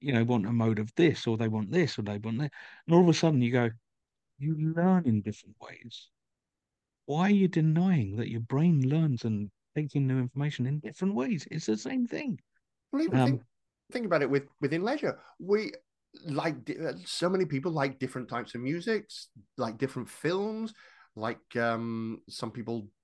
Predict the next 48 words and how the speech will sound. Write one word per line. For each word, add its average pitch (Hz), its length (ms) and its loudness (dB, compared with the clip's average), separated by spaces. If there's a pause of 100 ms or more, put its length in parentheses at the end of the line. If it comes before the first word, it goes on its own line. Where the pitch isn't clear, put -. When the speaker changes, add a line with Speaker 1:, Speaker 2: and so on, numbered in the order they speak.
(220)
Speaker 2:
uh, - 60 -18 (200)
don't 196 220 0
like 208 220 -4
films, 117 260 -6
they 123 60 -6
like 120 200 -2
reading. 190 320 -6
Some 135 200 -8
people 127 220 -10
much 127 220 -6
prefer 123 360 0
to 123 120 -12
watch 127 220 -2
a 117 40 -16
film. 202 220 -6
Some 147 200 -6
like 131 180 -2
to 120 80 -8
binge. 208 640 -4 (280)
Some 127 200 -10
like 170 160 -2
to - 80 -20
take 120 240 -8
it - 80 -10 (280)
step 120 280 -8
by 117 80 -8
step. 233 300 -10
Some 160 260 -4
like 135 220 -2
really 135 300 2
loud 127 280 2
rock 175 260 -2
music. 208 300 -8
Some 139 200 -8
like 127 160 -6
light 120 280 -8 (100)
classical. 185 640 -8 (240)
Some 120 240 -12
like 120 220 -6
rap. 180 500 -6 (140)
This, - 160 -16 (1300)
we're 262 220 0
all 294 240 -2
different 233 420 -6
in 151 60 -10
so 214 160 -8
many, 208 160 -8
yeah, 269 280 -6